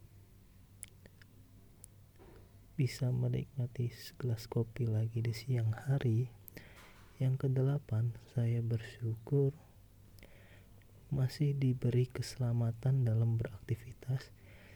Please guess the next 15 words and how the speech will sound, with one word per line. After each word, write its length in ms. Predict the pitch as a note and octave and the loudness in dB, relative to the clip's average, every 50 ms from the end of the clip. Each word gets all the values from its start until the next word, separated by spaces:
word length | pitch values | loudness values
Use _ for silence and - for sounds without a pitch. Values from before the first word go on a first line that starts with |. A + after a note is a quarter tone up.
| - - - - | -20 -20 -12 -6
Yang 160 | C3 B2+ C3+ - | -4 -4 -2 0
kesembilan, 800 | - A#2+ - - - A#2+ A#2 A2+ A2+ A2+ A2+ A#2 B2+ C#3 C#3 - - - - - - - - - - - - - - - - - - | 0 0 0 0 -2 0 2 2 4 4 4 4 2 2 0 -2 -6 -18 -20 -20 -20 -20 -20 -20 -20 -20 -20 -20 -20 -20 -20 -20 -20
saya 400 | - - - - D3 D3 D3 D3+ | -18 -8 -2 2 2 4 4 4
bersyukur 1120 | D3 C#3 C3 A#2+ - - - - A#2 A2 A2 - - - B2+ C3 C3+ C3+ C3+ C3+ C3+ C3+ - - - - - - - - - - - - - - - - - - - - - - - - - - - - - - - - - - - - - - - - - - - - - - - - - - - - - - - - - - - - | 4 4 2 0 -2 -4 -4 0 0 0 0 0 -2 0 2 4 4 4 4 4 2 2 0 -4 -12 -14 -20 -18 -18 -18 -16 -12 -10 -8 -8 -10 -10 -14 -18 -18 -18 -20 -20 -20 -18 -18 -18 -18 -18 -20 -20 -20 -20 -20 -20 -20 -20 -20 -20 -20 -20 -20 -20 -20 -20 -20 -20 -20 -20 -20 -20 -20 -20 -20 -20 -20 -20 -20 -20 -20 -8 -2
bisa 320 | - C3+ - - C3+ C3 | -2 0 0 2 2 2
menutup 560 | B2+ B2 B2 A#2+ B2 B2 A#2+ - - - - - - | 4 4 4 4 2 2 0 0 -2 -4 -6 -6 -6
toko 400 | - A#2 - - - A2+ A2+ A2+ | -4 -4 -4 -2 -2 0 0 2
dengan 240 | A#2 A2+ A2+ A2+ A2+ | 4 4 4 4 4
semangat. 560 | A2+ - A#2 A2+ A2 A2 A2+ A#2+ C3+ D3 - - - - - - - - - - - - - A#2 | 2 0 0 2 2 4 4 2 2 0 -2 -6 -20 -20 -20 -20 -20 -20 -20 -20 -14 -4 0 2
Yang 160 | A2+ A2+ A2+ | 2 2 2
kesepuluh, 800 | - A#2 A2 - - A2 - - - G#2+ A2 G#2+ A2 B2+ C#3 C#3+ - - - | 2 0 -2 0 0 -4 -4 -2 0 2 2 4 6 6 4 4 2 -4 -14
saya 560 | - - - - C3+ C3+ C3 C3 C#3+ D3 C#3+ | -16 -10 -4 0 2 2 4 4 4 4 4
bersyukur 880 | C3 B2 A#2 A2+ A2+ - - - B2 A2+ A2 A2+ - - C3+ C3 C3 B2+ - - - - - - - - - - - - - - - - - - - - - | 4 4 4 2 2 0 -6 -4 -2 -2 -2 -2 -2 -2 0 0 0 0 -2 -6 -16 -20 -20 -20 -20 -20 -20 -20 -20 -20 -20 -20 -20 -20 -20 -20 -20 -8 0
bisa 480 | - B2 - - - C3+ C3 C3 - - - | 0 0 0 2 0 0 0 0 0 -2 -2
olahraga 800 | C3 B2+ B2+ A#2+ A#2 A#2+ B2 A#2 A#2 A#2 A#2 A#2 A2+ A2+ A2+ - | 0 2 2 4 4 4 4 4 2 2 2 2 2 2 2 0